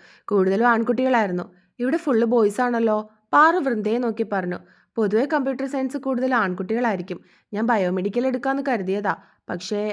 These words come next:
അമ്മയ്ക്കും അച്ഛനും ഞാൻ കമ്പ്യൂട്ടർ സയൻസ് പഠിക്കാനായിരുന്നു ആഗ്രഹം. ചിന്മയ്ക്കും അതായിരുന്നു ആഗ്രഹം." വൃന്ദ സംശയത്തോടെ അവളോട് ചോദിച്ചുകൊണ്ട് ബെഞ്ചിലേക്കിരുന്നു. "എനിക്കങ്ങനെയൊന്നും ഇല്ലായിരുന്നു. അമ്മയ്ക്കും അച്ഛനും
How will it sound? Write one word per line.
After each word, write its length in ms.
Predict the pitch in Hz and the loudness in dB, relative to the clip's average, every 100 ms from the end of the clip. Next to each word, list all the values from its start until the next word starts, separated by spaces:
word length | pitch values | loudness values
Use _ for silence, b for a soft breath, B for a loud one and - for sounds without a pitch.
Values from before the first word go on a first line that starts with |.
| - - | -4 -4
അമ്മയ്ക്കും 420 | 196 185 180 240 | -2 -4 -2 -4
അച്ഛനും 320 | 240 254 254 240 | -4 -4 -4 -4
ഞാൻ 140 | 240 254 | -4 -2
കമ്പ്യൂട്ടർ 360 | 202 185 185 | -4 -4 -8
സയൻസ് 300 | 202 226 226 | -6 -6 -4
പഠിക്കാനായിരുന്നു 760 | 247 254 233 240 240 233 214 202 - | -4 -4 -4 -4 -2 -4 -6 -8 -6
ആഗ്രഹം. 460 | 175 165 170 180 180 b b _ | -6 -4 -6 -8 -10 b b _
ചിന്മയ്ക്കും 540 | - 254 262 294 370 330 | -4 0 0 0 2 2
അതായിരുന്നു 380 | 262 220 214 | 2 0 -2
ആഗ്രഹം." 460 | 190 175 175 175 180 180 b b - | -2 -4 -4 -4 -6 -8 b b -8
വൃന്ദ 300 | 240 285 294 | -4 -2 0
സംശയത്തോടെ 680 | 339 277 240 269 269 269 269 | 0 -2 -2 -4 -2 -2 0
അവളോട് 360 | 233 214 220 226 | 0 0 0 -2
ചോദിച്ചുകൊണ്ട് 580 | 240 208 208 226 214 | -4 -4 -4 -4 -4
ബെഞ്ചിലേക്കിരുന്നു. 760 | 202 185 175 190 208 208 175 175 - _ _ _ _ _ | -2 -2 -2 -4 -4 -4 -6 -8 -12 _ _ _ _ _
"എനിക്കങ്ങനെയൊന്നും 640 | 247 269 359 302 302 277 285 | 6 8 8 8 8 8 6
ഇല്ലായിരുന്നു. 440 | 226 208 202 190 180 B B - | 6 4 2 0 -2 B B -2
അമ്മയ്ക്കും 460 | 190 190 196 262 | 0 2 2 4
അച്ഛനും 340 | 269 262 262 | 2 2 0